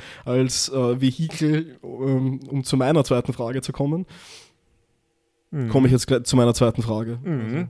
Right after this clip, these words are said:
Speaker 1: Also, ja, den Satz werde ich jetzt einfach
Speaker 2: Perfekt.
Speaker 1: so beenden. Und zwar will ich jetzt, ähm, die, die Weite des Begriffs Kränkung eigentlich nach Möglichkeit vollends ausreizen. <clears throat> Und zwar, also, ja,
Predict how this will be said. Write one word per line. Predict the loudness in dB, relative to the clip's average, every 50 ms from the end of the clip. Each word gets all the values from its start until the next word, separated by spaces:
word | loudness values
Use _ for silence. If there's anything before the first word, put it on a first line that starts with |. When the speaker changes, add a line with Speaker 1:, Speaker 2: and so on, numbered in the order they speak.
| -10
Speaker 1:
Also, | -12 -14
ja, | -14 -14 -18 _ -16 -12
den | -10 -8
Satz | -6 -8 -8 -6 -6
werde | -4 -4 -2
ich |
jetzt | -2 -2
einfach | -2 -2
Speaker 2:
Perfekt. | -2 -2 -2
Speaker 1:
so | 0
beenden. | 0 2 2 0 0 -2 -4 -8 -8 -14 -18 -18 -12 -4
Und | -2 0 2 2 2 2
zwar | 0 0 2 2
will | 2 2 2
ich | 2
jetzt, | 2 2 2 2
ähm, | 0 2 2 2 4 4 2 2 2 0 -2 -4 -8 -10 -12 -16 -16 -14 -16 -18 -12 -4 0
die, | 2 4 4 4 4 2
die | 2 0 0
Weite | 2 2 0 0 0 0
des | 0 0 0
Begriffs | -2 -6 -6 -2 -2 -2 -2 -2 -4
Kränkung | -4 -4 -4 -2 -4 -2 -2 -2 -2 -2
eigentlich | -2 -2 -2 -2 -2 -2 -4
nach | -4 -4 -4
Möglichkeit | -4 -4 -4 -6 -6 -4 -6 -6 -6 -10 -16 -18 -20 _ _ _
vollends | -10 -6 -2 -2 0 0 0 0 -2 -2 -2 -2
ausreizen. | -4 -4 -4 -4 -4 -4 -4 -4 -4 -4 -6 -6 -6 -6 -8 -10 _ -20 -20 -20 -20 -20 -20 _ _ _ _ _ _ _ _ -20 -20 -20 _ _ _ _
<clears throat> | -8 -4 -4 -4 -4 -2 0 4 4 6 4 4
Und | 4 0 0 -2
zwar, | -4 -4 -2 -2 -2 -2 -2 -2 -2 -4 -6 -8 -12 -18 -16 -12
also, | -10 -8 -6 -6 -6 -8 -10 -14
ja, | -12 -12 -12 -12